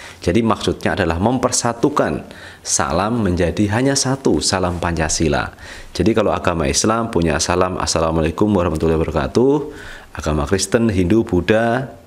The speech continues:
ini punya salam, ini disatukan menjadi, eh, salam Pancasila. Maksudnya seperti itu. Nah, teman-teman, kalau kita melihat di media online, teman-teman,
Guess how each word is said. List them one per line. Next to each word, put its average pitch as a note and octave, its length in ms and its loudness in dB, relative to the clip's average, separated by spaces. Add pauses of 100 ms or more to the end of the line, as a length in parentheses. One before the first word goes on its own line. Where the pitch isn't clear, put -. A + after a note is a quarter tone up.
(380)
ini E2+ 160 2
punya E2+ 320 0
salam, G2 480 0
ini G#2 160 2
disatukan F#2 560 -2
menjadi, G#2 560 0 (960)
eh, E2 560 2
salam A#2 640 -2
Pancasila. E2+ 560 -4 (320)
Maksudnya B2 480 0
seperti D#2+ 480 0
itu. A#1+ 240 0 (880)
Nah, B2 320 0
teman-teman, A#2+ 560 2
kalau C3+ 320 2
kita B2+ 320 2
melihat G2 560 2
di D#2+ 320 2
media D#2 320 2
online, D2+ 400 2
teman-teman, E2+ 560 0